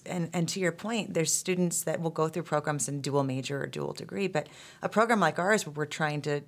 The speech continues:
we, what we do here is try to pack in as much of that broad education and commit to teaching beyond the L A R E. We're, we're trying to teach to what we wish the L A R E asked for,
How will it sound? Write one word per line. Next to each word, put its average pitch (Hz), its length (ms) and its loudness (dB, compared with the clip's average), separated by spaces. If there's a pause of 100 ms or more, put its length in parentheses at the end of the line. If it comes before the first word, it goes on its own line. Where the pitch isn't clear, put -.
(240)
we, 175 160 2
what 185 180 4
we 180 120 2
do 160 180 0
here 160 500 4 (500)
is - 200 2
try 180 240 2
to 147 100 -2
pack - 560 -6
in 175 280 2
as 147 200 -4
much - 580 -2 (400)
of 151 220 0
that 151 320 2
broad 180 400 4
education 156 880 0
and 143 280 -2
commit 214 500 2
to 180 120 -2
teaching 160 480 0
beyond 160 420 6
the 156 200 0
L 139 160 4
A 135 100 2
R - 160 -2
E. - 120 0 (640)
We're, 156 340 2
we're 170 120 2
trying 170 300 4
to 156 120 2 (220)
teach - 320 0
to 165 140 0
what 156 180 2
we 151 180 0
wish 165 440 2
the - 200 -2
L 139 160 2
A 139 120 2
R 139 160 0
E 143 120 -4
asked - 360 -4
for, - 360 -6